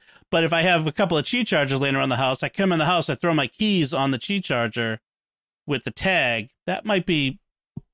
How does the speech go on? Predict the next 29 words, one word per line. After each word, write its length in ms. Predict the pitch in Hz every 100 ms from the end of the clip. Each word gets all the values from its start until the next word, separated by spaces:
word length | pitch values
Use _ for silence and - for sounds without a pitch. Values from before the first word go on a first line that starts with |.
| _ _ _ -
that 120 | 208
might 180 | 233 185
be 100 | 170
a 60 |
very 300 | 135 147 143
interesting 360 | 143 143 - 120
product. 500 | 127 151 110 87 -
I'd, 260 | - 127 127
I'd, 200 | 120 120 _
I'd, 220 | - 131 - _ _ _ _ - -
that's 240 | 170 196
a 40 | 165
good 200 | 233 190
thought. 340 | 165 135 92
I'd, 220 | 123 127 147
I'd, 220 | 139 143
I'd 220 | 147 135
be, 120 | 147
I'd 160 | 127 -
like 140 | 156
to 80 | 156
see 200 | - 160
that, 220 | 127 104
wi-, 180 | 131 127 120 -
wireless 440 | 135 135 135 123
charging 400 | - 139 131 120
in 160 | - 123
these 160 | 113 -
tags. 380 | 127 120 104